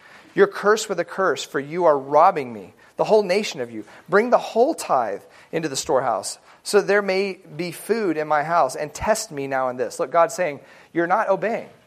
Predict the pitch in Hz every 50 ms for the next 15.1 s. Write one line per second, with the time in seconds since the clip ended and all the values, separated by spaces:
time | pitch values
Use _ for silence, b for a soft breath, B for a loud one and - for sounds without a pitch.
0 | _ _ - 233 247 220 175 151 139 165 175 175 185 190 175 165 156 - 165 165
1 | 143 147 147 143 135 156 170 160 151 151 147 139 - - - 180 170 185 160 151
2 | 156 147 170 196 - 180 143 135 156 147 - 165 160 160 170 180 180 147 143 151
3 | 170 190 185 160 147 151 151 143 139 165 175 185 - - - 156 160 151 143 139
4 | 135 147 143 _ _ _ _ - 190 160 143 - - - - 180 208 226 208 170
5 | 143 131 123 123 113 113 117 127 139 B B B B B B B B B 175 175
6 | 160 190 185 175 175 175 180 185 180 170 185 208 233 220 202 170 156 156 175 247
7 | 294 240 110 - - _ _ _ b b b b b b b b - - 175 165
8 | 156 156 165 170 170 185 185 - - 208 190 180 156 - B B B B 160 135
9 | 160 202 233 262 247 226 214 208 202 180 165 147 - - 127 120 120 - - 156
10 | 131 - - - 107 87 78 _ _ _ _ _ _ - 170 175 165 165 165 143
11 | 135 - B B B B B 139 143 226 247 240 240 175 139 160 214 262 294 285
12 | 262 240 233 214 - - - 160 110 92 - _ _ _ - - 160 202 202 -
13 | - - 226 285 277 269 262 262 247 - - 196 165 156 135 127 123 - B B
14 | B B B B B B _ - - 208 208 - - - - 202 190 170 143 120
15 | 104 95